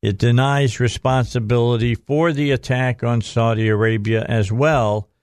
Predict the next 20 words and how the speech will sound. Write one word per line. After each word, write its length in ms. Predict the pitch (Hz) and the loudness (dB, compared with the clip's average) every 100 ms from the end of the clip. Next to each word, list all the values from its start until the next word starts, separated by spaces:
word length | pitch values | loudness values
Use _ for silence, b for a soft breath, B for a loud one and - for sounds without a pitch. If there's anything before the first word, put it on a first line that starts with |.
| _ _ _ - | _ _ _ -4
as 260 | 113 110 | 0 0
attacks 580 | 110 101 120 123 117 - | -2 0 0 0 -2 -4
on 240 | 120 117 123 | 0 0 0
oil 400 | 135 135 127 117 | 0 0 0 -2
tankers 800 | - 117 113 101 110 107 95 - _ _ _ _ _ - | -4 -2 -2 -2 -2 -2 -4 -10 _ _ _ _ _ -2
earlier, 800 | 127 127 120 120 113 110 107 - _ _ _ _ | 0 2 2 0 0 -2 -4 -8 _ _ _ _
uh, 300 | 101 95 98 | -2 0 0
this 440 | 92 120 110 - - | 0 2 0 0 0
year. 360 | 110 98 - _ _ _ _ _ _ _ - | 0 0 -4 _ _ _ _ _ _ _ -6
So, 300 | 104 98 101 | -2 0 0
uh, 200 | 101 101 101 _ _ _ _ _ - | 0 -2 -4 _ _ _ _ _ -4
that's 320 | 113 117 - | -2 -2 -2
where 200 | 127 123 | 0 0
we're 240 | 117 117 - | 0 -2 -2
at, 480 | 123 123 131 - - - - | -2 -2 -2 -10 -20 -18 -6
at, 300 | 117 113 113 - | -2 -2 -4 -8
uh, 280 | 131 120 117 | -4 -2 -2
this 300 | 110 117 - | 0 -2 -2
time. 460 | - 113 98 - 123 | -2 0 0 -4 -8
So 440 | - 107 101 - | -4 -2 0 -4